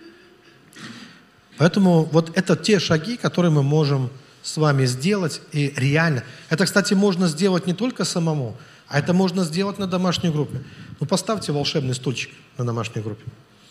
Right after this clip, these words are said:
Волшебный стульчик для того, у кого проблема. Пришел человек на домашку, и вы видите хмурь на нем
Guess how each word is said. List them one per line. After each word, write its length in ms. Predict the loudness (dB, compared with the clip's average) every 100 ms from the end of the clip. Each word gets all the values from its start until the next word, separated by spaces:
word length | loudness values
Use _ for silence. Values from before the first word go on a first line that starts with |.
| -20 -20 -8
Волшебный 400 | 0 2 4 2
стульчик 380 | 2 0 -2 -2
для 80 | -4
того, 260 | 0 2 2
у 80 |
кого 220 | 2 0 2
проблема. 420 | 2 4 2 2
Пришел 380 | 0 4 4 2
человек 360 | 2 0 0
на 60 | 0
домашку, 400 | 2 2 0 -6 -16 -20 -20 -20 _
и 40 |
вы 140 | 2 6
видите 360 | 6 6 4
хмурь 360 | 0 4 4 4 0 -12 -4
на 80 | 0
нем 240 | 2 0